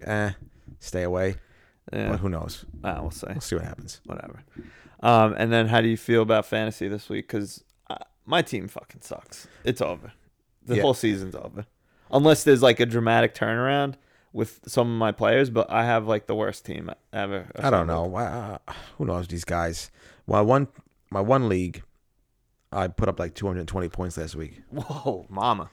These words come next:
Speaker 1: I had Jalen Hurts.
Speaker 2: Oh, all right.
Speaker 1: I had
Speaker 2: That'll do
Speaker 1: Tyreek
Speaker 2: it.
Speaker 1: Hill.
Speaker 2: Okay.
Speaker 1: I had Amon Saint Brown. So they all gave me,
Speaker 2: The
Speaker 1: like,
Speaker 2: Sun
Speaker 1: forty
Speaker 2: God.
Speaker 1: plus.
Speaker 2: What a fucking name.
Speaker 1: It's the best.
Speaker 2: I love that.
Speaker 1: So, uh, yeah, we'll see. I'm, I,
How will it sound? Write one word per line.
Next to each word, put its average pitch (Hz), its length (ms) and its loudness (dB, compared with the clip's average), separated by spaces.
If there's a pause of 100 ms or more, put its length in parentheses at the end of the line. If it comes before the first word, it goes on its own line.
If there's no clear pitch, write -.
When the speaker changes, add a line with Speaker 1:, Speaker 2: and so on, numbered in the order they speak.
(140)
Speaker 1:
I 92 60 -4
had 95 140 0
Jalen 92 300 0
Hurts. 95 520 -2
Speaker 2:
Oh, 110 60 6
all 101 300 4
right. 90 160 -4
Speaker 1:
I - 20 -4
had 92 200 0
Speaker 2:
That'll 95 180 4
do 92 100 2
Speaker 1:
Tyreek - 60 -8
Speaker 2:
it. - 40 -14
Speaker 1:
Hill. 92 280 0 (180)
Speaker 2:
Okay. 120 200 -4
Speaker 1:
I 110 180 -2
had 87 120 -4
Amon 90 320 -2
Saint 92 260 -4
Brown. 95 340 -2 (320)
So 82 100 -6
they 90 80 -2
all 95 120 0
gave 92 160 0
me, 85 40 0
Speaker 2:
The - 20 -2
Speaker 1:
like, 82 60 -4
Speaker 2:
Sun 95 140 0
Speaker 1:
forty 95 160 4
Speaker 2:
God. 98 140 2
Speaker 1:
plus. 87 320 -2 (140)
Speaker 2:
What 123 180 2
a - 20 -2
fucking 90 440 -6
name. 107 240 -8
Speaker 1:
It's 104 140 -14
the 92 100 -8
best. 82 220 -2
Speaker 2:
I 76 60 -4
love 85 140 -10
that. - 240 -10 (680)
Speaker 1:
So, 58 400 -8
uh, 67 160 -8 (480)
yeah, 127 220 2 (180)
we'll 123 140 -2
see. 113 340 -2
I'm, - 180 -6
I, 131 200 -8